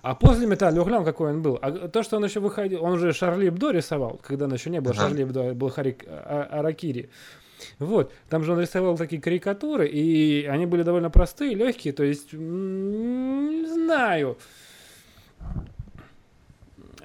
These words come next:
Speaker 1: Просто, понимаешь, я когда смотрю на то, что произошло с историей, э, что произошло с Инколом, когда оттуда ушел Мебиус,
Speaker 2: Мгм.
Speaker 1: и ты смотришь,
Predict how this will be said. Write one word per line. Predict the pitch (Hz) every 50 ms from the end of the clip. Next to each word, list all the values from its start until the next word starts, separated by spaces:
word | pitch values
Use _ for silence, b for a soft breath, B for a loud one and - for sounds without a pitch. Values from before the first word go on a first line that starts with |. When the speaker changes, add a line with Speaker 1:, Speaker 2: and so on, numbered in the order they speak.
| - - 147
Speaker 1:
Просто, | - 196 226 - - 226 - - -
понимаешь, | - 196 233 285 311 240
я | 196 202 170
когда | - 190 208 214
смотрю | - 208 208 202 226 226
на | 214 202
то, | 190 208 208
что | - - 202 180 151
произошло | - - 175 180 180 196 185 - - 220 220 196
с | 170 - - -
историей, | 175 - 165 - - - - 202 208 196 190 175 160 143 131 123 B B B B B B
э, | - - 151 151 151 151 147 147 147 143 143 143 147 - - - 170
что | - - 220 214
произошло | 208 196 175 175 175 175 - 202 180
с | - - - -
Инколом, | 196 208 214 208 - 165 151 143
когда | 135 151 139 156 170 175
оттуда | 170 165 - - 156 156
ушел | 165 156 - - 170 160
Мебиус, | 165 226 302 320 226 160 139 123 120 - - _ _ _ _ - - - _ _ _ _
Speaker 2:
Мгм. | 113 110 107 104 104 120 120 - -
Speaker 1:
и | - 165 165 170 170
ты | 165 - 175
смотришь, | - 196 196 202 196 170 175 165 131 -